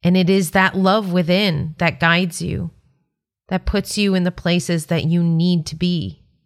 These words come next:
When you are uncertain about where you are or where you're going, being in a state of love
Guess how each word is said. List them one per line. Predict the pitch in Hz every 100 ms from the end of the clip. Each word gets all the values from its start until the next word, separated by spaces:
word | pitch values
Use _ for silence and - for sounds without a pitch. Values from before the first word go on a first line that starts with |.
| _ _ _ _ -
When | 214 226
you | 226 262
are | 247 -
uncertain | 214 208 - 208 220 170
about | - 170 165 165
where | 180 175
you | 170 170 165
are | 165 165 156 160 -
or | 175 165
where | 170 175
you're | 165 165
going, | 160 151 160 151 139 151 - _ _ _ _ _ _ _
being | 220 220 247 254
in | 185 185
a |
state | 180 - 170 165
of | 175
love | 156 156 180 226 - -